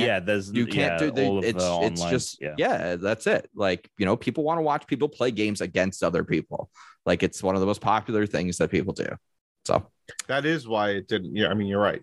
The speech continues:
Speaker 3: That is why the sports game didn't last. That's why none of it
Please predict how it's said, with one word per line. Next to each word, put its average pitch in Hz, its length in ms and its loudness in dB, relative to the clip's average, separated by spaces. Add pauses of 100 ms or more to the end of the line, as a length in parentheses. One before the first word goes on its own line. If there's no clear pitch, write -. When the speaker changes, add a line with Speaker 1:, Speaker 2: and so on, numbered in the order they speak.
Speaker 3:
That 98 120 2
is 101 180 0
why 92 280 0
the 90 140 -6
sports 95 360 0
game 95 220 0
didn't 92 220 0
last. 92 380 0
That's 95 240 -2
why 95 320 2
none 101 220 2
of 107 100 0
it - 120 -4